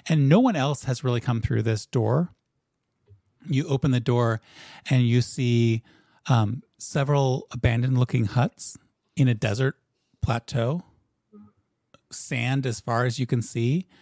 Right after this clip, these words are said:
Um, you may not have seen deserts in your time, but you've heard about them from the travels of folk who have been kind of, like, bringing Atlan together. Um, and the desert scape just goes off into the distance. And there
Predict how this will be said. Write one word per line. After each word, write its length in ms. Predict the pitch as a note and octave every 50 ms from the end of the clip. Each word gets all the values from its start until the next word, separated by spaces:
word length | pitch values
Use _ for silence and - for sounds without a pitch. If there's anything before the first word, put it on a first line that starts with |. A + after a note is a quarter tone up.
| _ _ - - - - _ -
Um, 140 | B2+ A#2 A#2
you 160 | A2+ B2+ C#3
may 100 | C#3 C3+
not 140 | B2+ A#2+ A#2
have 120 | A2+ A2+
seen 280 | - - C#3 B2+ B2 B2
deserts 360 | A#2+ A#2 A#2+ C#3 C#3 - -
in 100 | - A#2
your 180 | A#2 A#2 A2+ -
time, 300 | - - C#3+ C3 B2+ A#2+
but 100 | B2 A#2+
you've 260 | A2 A2 A2+ A#2+ -
heard 320 | - - - D3+ C#3 B2+
about 300 | B2 A#2+ A#2 A2+ - _
them 160 | - A#2+ A#2+
from 180 | A#2+ - A#2+ A2+
the 80 | A2 -
travels 460 | - - A#2 A2+ A#2+ A#2 A2+ - -
of 100 | A#2+ A#2 - _ -
folk 360 | - - - B2+ B2 - - -
who 340 | - C3+ B2 A#2+ A#2+ C#3 - - - D#3
have 180 | D#3 D3+ C#3 -
been 140 | B2+ A#2 A2
kind 160 | G#2+ A2+ A#2
of, 100 | A#2 A2+
like, 200 | A2+ G#2 A2 A2
bringing 300 | - A#2+ A2 G#2+ G#2+ A2+
Atlan 380 | A2+ A2 A#2+ - - A#2+ A#2 A2+
together. 480 | B2 A#2+ B2+ B2 B2 B2+ A#2 A2+ A2+ - - - - - - - - - - - - - - -
Um, 260 | - B2+ A#2+ A2+ A#2 -
and 140 | C#3 A#2+
the 60 | A#2 A#2
desert 340 | B2+ A#2+ A#2+ A#2+ A#2 D3+ - A3+ - -
scape 340 | - - - C3 A#2+ A2+
just 220 | - - A#2 - - _ _ _ _ _ _ _ _ _
goes 200 | - - B2 A2+
off 220 | A#2 A2+ A2 - D3
into 160 | B2 - D3
the 80 | B2 A#2
distance. 600 | A2+ C3+ B2+ - - - A2+ A2 A#2 - - - - - - _ _ _ _ - - - _ _ _ _ _ _ _ _ _ -
And 300 | - B2+ A#2+ A#2 A#2+ A2+
there 220 | B2 A#2+ A#2 A#2+